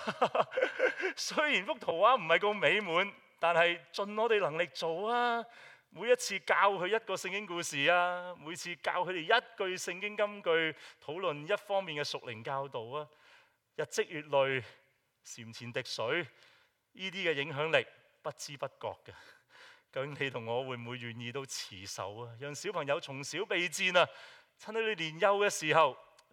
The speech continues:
俾佢哋明白聖經啊，學習主導啊，從小建立一個聖經嘅世界觀，藏喺佢哋心入邊，成為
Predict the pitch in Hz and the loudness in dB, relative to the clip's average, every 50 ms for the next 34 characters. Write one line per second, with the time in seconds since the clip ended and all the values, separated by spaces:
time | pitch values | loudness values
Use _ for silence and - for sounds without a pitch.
0 | _ - 139 147 160 156 139 127 123 120 117 113 117 113 107 107 110 117 131 131 | _ -14 -12 -10 -8 -6 -4 -2 -2 -2 -2 -4 -6 -8 -8 -6 -2 0 0 0
1 | - - - 175 156 156 160 156 185 175 175 170 170 165 160 156 - _ _ _ | 0 -2 -8 -8 -8 -8 -8 -8 -8 -8 -8 -10 -12 -14 -14 -16 -20 _ _ _
2 | - 113 110 - - - 120 104 - - _ - - 117 107 110 120 139 143 139 | -8 -8 -8 -8 -6 -4 -4 -4 -4 -8 _ -14 -14 -12 -12 -12 -12 -12 -12 -8
3 | - 117 98 98 95 104 110 113 120 120 _ _ _ _ _ _ _ _ _ _ | -8 -8 -8 -8 -12 -14 -16 -18 -18 -20 _ _ _ _ _ _ _ _ _ _
4 | _ _ _ _ - - - 107 107 113 110 - 120 123 135 151 160 - _ - | _ _ _ _ -18 -16 -14 -12 -12 -10 -10 -8 -6 -6 -6 -6 -8 -12 _ -18
5 | 135 139 127 131 123 113 104 - - 139 143 127 - 117 117 110 - - - 113 | -14 -14 -10 -6 -4 -4 -4 -4 -6 -12 -12 -8 -8 -6 -6 -6 -8 -10 -12 -12
6 | 117 117 123 131 131 127 117 107 104 101 - - - - 107 104 104 - 107 92 | -12 -10 -10 -10 -10 -8 -8 -6 -8 -8 -10 -12 -12 -10 -10 -12 -12 -14 -16 -16
7 | 104 104 _ - 143 139 120 104 90 _ - - - 107 98 95 107 117 113 107 | -16 -18 _ -16 -14 -14 -14 -14 -16 _ -18 -16 -14 -14 -12 -12 -10 -10 -10 -10
8 | 98 90 - - - - 120 120 117 113 98 90 _ - - 90 82 80 _ _ | -12 -12 -12 -12 -10 -10 -12 -12 -12 -14 -16 -16 _ -18 -20 -20 -20 _ _ _
9 | _ - - _ _ _ _ _ _ _ _ _ _ _ _ _ _ _ _ - | _ -20 -20 _ _ _ _ _ _ _ _ _ _ _ _ _ _ _ _ -16
10 | - 123 98 98 95 95 92 87 85 82 | -14 -14 -14 -12 -10 -10 -10 -10 -10 -12